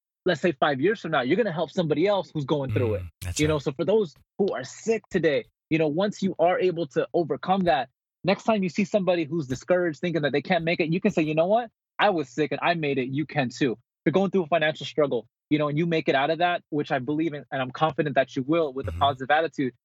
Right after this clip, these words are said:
Speaker 1: you're gonna look back a few years from now, someone who's going through debt and a laugh, you're gonna be like, "You know what? I went from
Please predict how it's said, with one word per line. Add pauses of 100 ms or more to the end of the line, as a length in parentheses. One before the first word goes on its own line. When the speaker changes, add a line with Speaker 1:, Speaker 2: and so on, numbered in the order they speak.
Speaker 1:
you're
gonna
look
back
a
few
years
from
now, (180)
someone
who's
going
through
debt (280)
and
a
laugh,
you're
gonna
be
like,
"You
know
what?
I
went
from